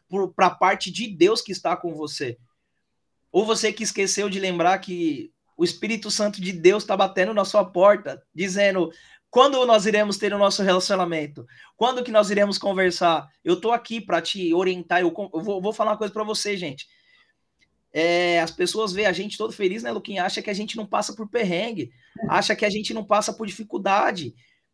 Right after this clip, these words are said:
Speaker 1: onde tem dias que a gente tá borocochô, que a gente não quer nem orar, sabe? Que a gente tá, tipo, chateado com diversas coisas e a gente fala assim: "Senhor, não." Não. Aí o Espírito Santo vem e traz um,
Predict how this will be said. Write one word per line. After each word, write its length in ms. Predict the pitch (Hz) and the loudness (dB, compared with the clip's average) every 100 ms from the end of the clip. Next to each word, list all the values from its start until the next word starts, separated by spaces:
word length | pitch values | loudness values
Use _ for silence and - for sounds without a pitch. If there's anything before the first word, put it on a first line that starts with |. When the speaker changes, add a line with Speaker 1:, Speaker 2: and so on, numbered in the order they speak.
| _ - | _ -2
Speaker 1:
onde 640 | 202 220 202 220 202 - - - - | -2 0 -2 0 0 0 -4 -14 -2
tem 160 | 202 | 0
dias 280 | 185 190 226 | 0 0 0
que 80 | 220 | 2
a 20 | |
gente 240 | 208 226 - | 0 -2 2
tá 80 | |
borocochô, 580 | 202 220 220 220 202 202 | 4 6 4 2 0 -2
que 100 | 214 | -2
a 20 | |
gente 260 | 196 214 220 | -4 -4 -6
não 100 | 220 | -4
quer 160 | 214 214 | 0 0
nem 140 | 220 | 2
orar, 340 | 269 208 214 233 | 2 4 4 2
sabe? 400 | 214 233 156 113 _ _ _ | 2 0 -2 -10 _ _ _
Que 60 | 180 | -4
a 40 | |
gente 220 | 180 214 - | -4 -4 0
tá, 120 | 208 | 0
tipo, 220 | - 233 | 0 -8
chateado 520 | - 208 - 196 208 | -2 -2 0 -2 -2
com 120 | - 208 | -4 -4
diversas 440 | 185 196 240 226 | 0 2 0 -4
coisas 360 | - 180 226 214 | -2 -2 0 -4
e 40 | |
a 40 | |
gente 160 | 202 214 | -4 -4
fala 140 | 214 190 | -2 -2
assim: 180 | 196 | -4
"Senhor, 380 | 185 202 202 180 | -10 -6 -6 -6
não." 140 | 151 - _ _ _ _ _ _ _ _ _ _ _ _ _ _ _ _ - | -8 -12 _ _ _ _ _ _ _ _ _ _ _ _ _ _ _ _ -2
Não. 360 | 170 180 123 - _ _ _ | 0 0 -2 -10 _ _ _
Aí 200 | - 147 | -2 0
o 40 | 196 | 2
Espírito 380 | - 202 180 180 | 0 -6 -8 -6
Santo 300 | 196 190 156 | -4 -4 -4
vem 220 | 180 190 | -4 -4
e 40 | |
traz 260 | 190 190 180 | -2 -2 -2
um, 280 | 190 135 | -4 -8